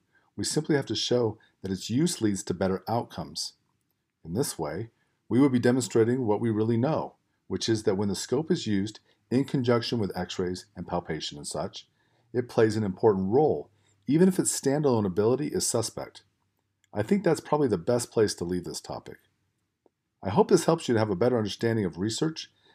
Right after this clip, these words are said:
as well as why we get so much pushback on the scope. Sometimes it's necessary to push back on those who would say that there's no evidence for the scope, when that's not entirely true. The scope does measure what it's supposed to measure. It's the interpretation of that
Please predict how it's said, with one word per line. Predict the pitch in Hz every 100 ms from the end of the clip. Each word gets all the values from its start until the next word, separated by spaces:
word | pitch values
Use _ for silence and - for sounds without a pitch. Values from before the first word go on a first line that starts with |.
| _
as | - 143
well | 139
as | 104
why | 113 151
we | 175
get | 143 127
so | - 135
much | 123 -
pushback | - 131 - 101
on | 101
the | 87
scope. | - 101 82 - _ _ _ _ _ _ -
Sometimes | - 185 196 170
it's | 123
necessary | 135 127 131
to | 98
push | - 127
back | 117 107 110 113
on | 98
those | 95 107 117 - _ _
who | -
would | 104
say | -
that | 113
there's | 107 90
no | 104 98
evidence | 95 110 -
for | 85
the |
scope, | 85 - 98 120 - _ _ _
when | 104
that's | 120 127 -
not | 190 220
entirely | 202 113 - 151 110
true. | 95 - 78 58 _ _ _ _ _ -
The | -
scope | - 208 202
does | - 160 127
measure | 123 131 113
what | 92
it's | 92
supposed | - - 101 -
to |
measure. | 87 90 82 - _ _ _ _ _
It's | 120 -
the | 127
interpretation | 110 - 139 117 - 190 - 98
of | 82
that | 85 78